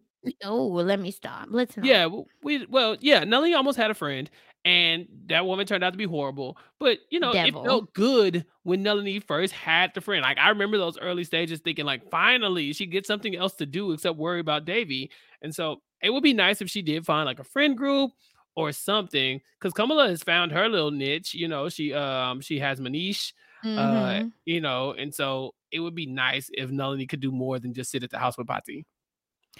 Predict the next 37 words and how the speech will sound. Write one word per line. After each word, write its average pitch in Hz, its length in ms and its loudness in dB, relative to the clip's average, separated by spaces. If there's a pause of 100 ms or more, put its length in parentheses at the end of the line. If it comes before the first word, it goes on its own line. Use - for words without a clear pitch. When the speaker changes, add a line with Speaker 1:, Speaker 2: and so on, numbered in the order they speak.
(140)
Speaker 1:
Yeah, 190 420 4 (180)
and, 220 480 8 (140)
uh, - 340 -12
a 208 60 -4
hundred 226 300 2
percent 202 360 0
that, 165 280 2
'cause 226 380 0
she, 302 460 4 (320)
again, 247 320 2
humans 285 400 0
are 269 100 -2
social 226 340 -4
creatures. - 540 -12
We 226 80 -6
can't - 320 -2
just - 320 -8 (380)
be 190 680 0 (320)
our 214 100 6
whole 214 240 8
life 180 400 0
with 208 380 2
one 180 480 -8 (100)
child, - 480 -6
and 202 140 -2
that's 160 200 -6
it. - 200 -16 (140)
Don't 185 220 -2
do - 120 -12
that. - 200 -20
Speaker 2:
Mm-hmm. 139 540 0
Speaker 1:
So, 254 500 8
what 285 240 8
do 381 80 6
we 415 220 10
think 311 360 2
for 240 720 2